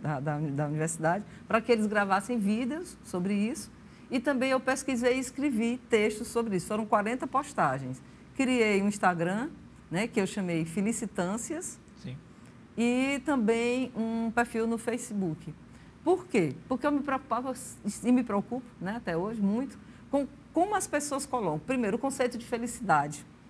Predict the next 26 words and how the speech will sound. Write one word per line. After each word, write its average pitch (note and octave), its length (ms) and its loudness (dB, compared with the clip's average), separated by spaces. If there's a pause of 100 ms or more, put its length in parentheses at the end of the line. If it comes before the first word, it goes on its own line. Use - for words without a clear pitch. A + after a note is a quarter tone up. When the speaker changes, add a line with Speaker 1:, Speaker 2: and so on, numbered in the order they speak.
(440)
Speaker 1:
que - 80 0
é G#3 40 2
como A3+ 180 2
se A3 120 -2
fosse G#3+ 320 -2
algo G3+ 220 4
ali, G#3 400 2 (320)
é, E3+ 800 2
o F3+ 40 -2
importante C4 600 0
é B3+ 60 2
ser B3 160 0
feliz, G#3 460 -2
né? F3 180 -4
Não, A3 120 -2
o B3 60 2
importante C#4+ 560 2
é C4+ 240 2 (320)
a - 80 0
gente G#3+ 220 -4
já A3+ 120 2
falou, A3 340 0
o F#3+ 60 -2
processo, F#3+ 600 -4 (360)
né? G3 440 -2
É, F3+ 340 2